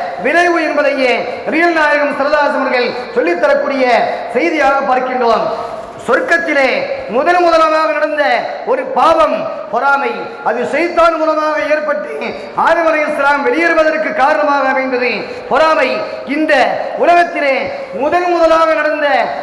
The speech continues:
ஒரு பாவம் என்பதை, பொறாமை என்பதை முஹத்திதீன்கள் நமக்கெல்லாம் சொல்லித் தருவார்கள். எனவேதான் நபிகள் நாயகம் ஸல்லல்லாஹு அலைஹி வஸல்லம் அவர்கள் சொல்லித் தருவார்கள், ஒரே இரண்டு பெண்களுடைய விஷயத்திலே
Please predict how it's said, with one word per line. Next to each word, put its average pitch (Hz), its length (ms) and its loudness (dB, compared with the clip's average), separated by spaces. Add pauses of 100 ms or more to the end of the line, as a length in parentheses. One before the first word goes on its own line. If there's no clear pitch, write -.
(140)
ஒரு 294 200 0
பாவம் 311 440 2
என்பதை, 277 440 -4 (320)
பொறாமை 339 460 2
என்பதை 294 640 -2 (640)
முஹத்திதீன்கள் 269 880 0 (180)
நமக்கெல்லாம் 294 580 0
சொல்லித் 269 240 -2
தருவார்கள். 240 480 2 (260)
எனவேதான் 247 500 2 (320)
நபிகள் 320 220 0
நாயகம் 285 380 0
ஸல்லல்லாஹு 262 180 -2
அலைஹி 294 180 2
வஸல்லம் 269 100 0
அவர்கள் 262 260 0
சொல்லித் 262 240 -4
தருவார்கள், 240 540 2 (300)
ஒரே 262 380 -2
இரண்டு 320 380 2
பெண்களுடைய 311 540 0
விஷயத்திலே 269 720 -2